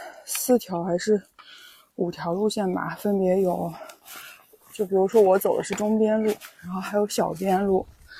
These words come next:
大边路，然后还有伊始路，最后还有一个是纪伊路。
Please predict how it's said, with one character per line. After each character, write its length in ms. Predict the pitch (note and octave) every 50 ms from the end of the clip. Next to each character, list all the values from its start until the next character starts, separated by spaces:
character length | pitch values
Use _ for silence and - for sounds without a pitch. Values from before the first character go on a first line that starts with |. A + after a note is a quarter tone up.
| - - - - - - -
大 220 | - G#3 G3 F#3+
边 320 | E3+ E3 F#3+ F3+ F3 F3+ F3+
路， 180 | F#3 F#3 F3+ - - - - - - - - - - _ _ _ _ _ - - - - - - - - - - - - - - _ _ _
然 140 | - E3+ E3
后 320 | - F#3+ G3 G3 F#3+ F#3 - - - - -
还 160 | - - F#3
有 100 | F#3 F#3+
伊 240 | F#3 F3 F#3 G3+ G#3
始 240 | G3+ - - - F#3+
路， 300 | F#3+ F3+ F3 F#3 F#3 - - - - _ _ _ _ _ _ _ _ - - - - - - _ _
最 140 | - - G3+
后 100 | F#3 G#3
还 160 | F3 E3+ F#3+
有 100 | G3 G3
一 160 | F#3 F3+ F3+ F3+
个 160 | F#3+ F3 F#3
是 460 | F#3 - - - - - F#3+ G3 G3 - - - - _ _ _ _ _ _ _ - - - - _ - - -
纪 180 | - - A#3+ A#3
伊 380 | G3 F3 F3 G3 G#3 G#3 A3+
路。 240 | A3+ G#3+ G#3+ F#3+ -